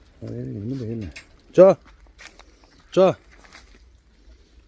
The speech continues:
자, 자, 자, 자. 자, 자, 자. 자, 자.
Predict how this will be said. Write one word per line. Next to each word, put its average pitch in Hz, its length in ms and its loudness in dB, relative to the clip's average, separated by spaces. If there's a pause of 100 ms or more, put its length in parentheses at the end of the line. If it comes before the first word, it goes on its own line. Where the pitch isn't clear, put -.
(500)
자, 170 180 6
자, 170 140 6
자, 165 240 2
자. - 60 -10 (1080)
자, 170 200 4
자, 170 180 4
자. 165 240 2 (1300)
자, 170 180 2
자. 165 280 2